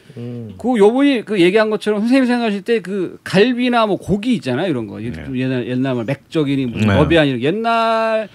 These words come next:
Speaker 2: 당시에 지금처럼 과연 달았을까?
Speaker 3: 아, 사실 맥적 같은 경우는,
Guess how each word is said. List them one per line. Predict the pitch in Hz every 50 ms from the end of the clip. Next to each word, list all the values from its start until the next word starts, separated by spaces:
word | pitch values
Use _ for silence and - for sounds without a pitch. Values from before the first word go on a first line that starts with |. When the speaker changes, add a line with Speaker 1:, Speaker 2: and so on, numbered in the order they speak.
| - - - - - - _ _ _ _ - - -
Speaker 2:
당시에 | - 170 180 208 220 202 - - - 233 262 285 269
지금처럼 | - - - 185 247 247 240 - 226 233 214
과연 | 165 160 151
달았을까? | - - - 147 147 - - - - - 123 - - _ _ _ _ _ _ _ _ _ _
Speaker 3:
아, | - 120 117 113 113 113 113 113 113 110
사실 | - 160 180 175 180
맥적 | 143 135 147 156 - 196 202
같은 | - 196 185 - 170 165 151
경우는, | 127 110 110 110 110 110 123 139 151 143 120 107 95 90 82 80 80 80